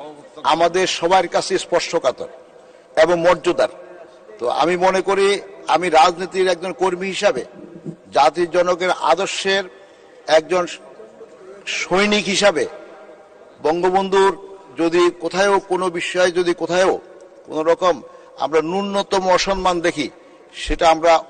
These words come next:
অবশ্যই, গোটা জাতি এটাকে বরদাস্ত করবে না। শামীম ওস-, ওসমান সাহেব অত্যন্ত প্রাজ্ঞ এবং একজন বলিষ্ঠ আওয়ামী লীগের নেতা। এটা জেলা পরিষদ,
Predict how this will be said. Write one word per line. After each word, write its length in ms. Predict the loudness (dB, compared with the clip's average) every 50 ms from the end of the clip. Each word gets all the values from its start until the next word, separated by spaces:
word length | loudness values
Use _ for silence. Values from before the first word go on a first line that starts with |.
| -8 -4
অবশ্যই, 560 | -2 0 0 0 0 2 2 4 4 4 2
গোটা 280 | 0 -2 -2 -2 -2 0
জাতি 440 | 0 2 2 2 2 0 -2 -4 -4
এটাকে 240 | -2 -2 -4 -2 -4
বরদাস্ত 380 | -4 -4 -4 -4 -6 -6 -8
করবে 300 | -12 -10 -10 -8 -8 -10
না। 100 | -10 -12 -18 -20 -20 -20 -20 -20 _
শামীম 340 | -4 0 2 2 2 2 0
ওস-, 280 | 0 0 -2 -2 -6 -6 -6
ওসমান 300 | -8 -6 -2 0 0 0
সাহেব 320 | 2 2 2 2 4 2
অত্যন্ত 420 | 0 0 0 -2 -2 -2 -2 0 0 0 0 0 -2 -8 -16 -20 -20 -20 -20 -20 -20 -20 -20 -20 -20 -20 -20 -20 -20 _ _ _ _ 0
প্রাজ্ঞ 560 | 2 2 2 0 -2 -2 0 0 0 0 -2 -6 -12 -20 -20 -20 -20 -20 -8 -2 -2
এবং 320 | 0 2 2 2 0 0 -4 -8 -6
একজন 320 | -6 -6 -2 -2 -4 -4 -2 0
বলিষ্ঠ 420 | 0 0 0 0 -2 -2 0 4
আওয়ামী 300 | 4 6 6 4 4 2
লীগের 220 | 2 2 2 2
নেতা। 380 | 0 0 -2 -2 -2 -4 -4 -6 -10 -18 -20 -20 -20 -20 -20 -20 _ _ -20 -20 _ _ _ _ _ -8
এটা 480 | -6 -4 0 2 4 4 4 4 2 -2 -12 -20 -20 -20 -20 -20 -20 -20 -20 -20 -20 -20 -20 -20 -20 -20 -20 -20 -20 -20 -20 -12 -6
জেলা 240 | 0 2 4 4 4
পরিষদ, 540 | 4 2 0 0 0 -2 0 2 2 0